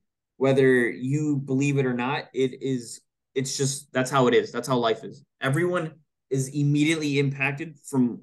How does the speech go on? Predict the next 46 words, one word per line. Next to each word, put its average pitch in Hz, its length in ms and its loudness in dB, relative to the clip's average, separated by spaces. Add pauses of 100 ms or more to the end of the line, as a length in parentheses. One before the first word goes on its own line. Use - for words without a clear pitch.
(140)
money 131 440 0
the 131 160 -4
moment 131 380 0
you're 147 100 0
born 139 420 -6
to - 140 -16
the 117 100 -10
day 123 160 2
you 113 140 -6
die. 95 180 -12 (420)
Literally, 165 300 2
when 160 120 -2
you 151 80 0
die, 139 300 4
you 139 520 -8
have 113 40 -18
to 131 80 -10
pay 135 200 0
for 127 600 -2
literally 135 380 2
the 123 120 -4
whole 143 720 4
expectations 131 760 -4
of, 117 320 -8 (840)
you 120 80 -16
know, 98 120 -20 (360)
if 120 120 -20
you're 120 100 -14
gonna 120 160 -8
get 110 140 -10
cremated, 170 520 0
if 123 120 -2
you're 120 80 -8
gonna 120 140 -12
get 110 140 -10
buried, 156 360 2
if 127 100 -6
you're 117 100 -16
gonna 123 120 -12
go 123 140 -6
through 123 180 -8
a 120 40 -10
whole 123 460 -6 (340)
funeral 156 340 0
ceremony, 147 480 -2
like, 123 260 -4